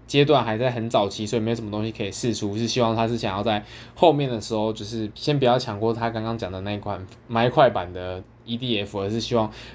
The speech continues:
在二零二一年的时候再重新，呃，继续释出更多的情报吧。因为至少在五代的时候，我觉得它的，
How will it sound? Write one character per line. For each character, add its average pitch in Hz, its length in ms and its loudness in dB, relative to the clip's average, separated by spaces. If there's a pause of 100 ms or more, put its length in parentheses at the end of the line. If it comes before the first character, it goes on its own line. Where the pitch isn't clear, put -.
(180)
在 123 180 6
二 156 140 4
零 123 160 2
二 120 80 2
一 131 80 0
年 107 180 -2
的 101 60 -6
时 104 40 -6
候 110 60 0
再 113 80 0
重 101 200 -8
新， 110 320 -6 (960)
呃， 95 360 0
继 139 100 0
续 135 220 4
释 127 200 -4
出 131 120 2
更 120 160 4
多 117 160 4
的 107 80 2
情 104 240 -4
报 113 180 6
吧。 95 160 0
因 120 120 -2
为 120 220 2 (340)
至 165 100 -2
少 139 180 4
在 120 580 2
五 107 140 -6
代 196 220 4
的 139 100 6
时 110 180 -2
候， 123 160 2
我 107 140 0
觉 107 180 -4
得 110 120 -2
它 110 200 -6
的， 98 380 -4